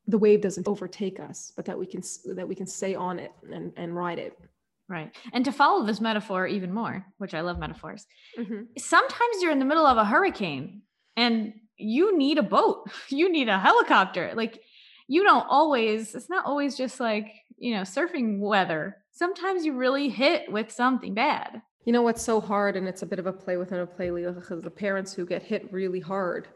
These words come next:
Speaker 1: part and parcel of why they feel it so hard is because they didn't have anybody there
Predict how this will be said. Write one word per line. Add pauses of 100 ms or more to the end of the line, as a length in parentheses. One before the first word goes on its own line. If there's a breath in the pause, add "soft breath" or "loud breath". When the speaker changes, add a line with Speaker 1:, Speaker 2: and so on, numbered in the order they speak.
(140 soft breath)
Speaker 1:
part
and
parcel
of
why
they
feel
it
so
hard
is
because
they
didn't
have
anybody
there